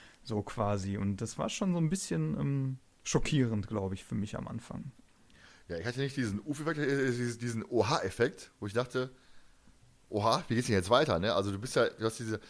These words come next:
Speaker 2: diese Einbrecher-Nummer, ist ja ähnlich wie bei, wie bei Poltergeist. Der Poltergeist haben wir auch gesagt, diese Anfangssequenz mit der, äh, Miss Madigan, bitte, ähm, die fällt so ein bisschen hinten rüber, diese gan-, diese ganze Museumsgeschichte, dieses, dieses Medaillonsuche,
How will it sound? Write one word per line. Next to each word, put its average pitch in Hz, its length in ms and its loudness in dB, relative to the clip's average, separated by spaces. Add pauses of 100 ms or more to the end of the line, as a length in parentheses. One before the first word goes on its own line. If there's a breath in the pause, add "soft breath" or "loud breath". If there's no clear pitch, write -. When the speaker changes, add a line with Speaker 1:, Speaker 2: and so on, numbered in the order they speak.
(180 loud breath)
Speaker 2:
diese 113 180 4
Einbrecher-Nummer, 170 720 4 (640 soft breath)
ist 160 160 2
ja 147 60 12 (140)
ähnlich 208 320 4
wie 196 40 10
bei, 185 100 10 (100)
wie 165 80 -2
bei 170 100 8
Poltergeist. 107 640 6
Der - 40 -6
Poltergeist 151 220 2
haben 151 80 2
wir 143 40 4
auch - 80 2
gesagt, 104 160 -2
diese 101 160 0
Anfangssequenz 185 1300 0
mit 143 220 -4
der, 107 800 6
äh, - 600 -16
Miss 247 240 2
Madigan, 101 360 2
bitte, 156 260 -2 (420 loud breath)
ähm, 120 320 2
die 123 80 -2
fällt 185 220 8
so 170 80 6
ein 156 60 6
bisschen 180 200 4
hinten 135 160 2
rüber, 170 220 6
diese 143 160 4
gan-, 143 140 6
diese 123 140 4
ganze 151 240 6
Museumsgeschichte, 127 800 2
dieses, 127 260 -4
dieses 117 440 -6
Medaillonsuche, 156 720 4